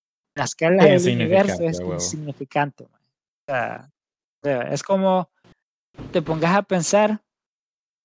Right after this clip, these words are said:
Speaker 1: la vida que tuvo el pollo o la gallina que te estás comiendo <laughs> en el pollo chuco.
Speaker 2: La verdad.
Speaker 1: <laughs> O sea, eh, y cuando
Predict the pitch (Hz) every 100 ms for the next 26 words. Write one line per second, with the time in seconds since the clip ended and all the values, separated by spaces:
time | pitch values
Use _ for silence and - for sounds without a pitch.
0 | _ _ _ _ - 156 185 175 175 -
1 | 185 190 180 170 - _ - 151 139 -
2 | 202 214 196 165 - - _ _ _ _
3 | _ - - 170 160 151 151 196 180 143
4 | 120 _ _ _ - - 175 185 202 175
5 | 190 202 175 147 - - 156 - - 254
6 | 202 170 170 185 220 247 208 - 117 113
7 | 123 117 113 208 214 196 196 202 - -
8 | - - - - - - - - 143 -
9 | 190 196 160 - - - - 127 123 -
10 | 110 - _ _ _ _ _ _ _ _
11 | 165 156 - 175 175 165 135 - _ _
12 | _ _ _ - 185 175 170 160 156 143
13 | 135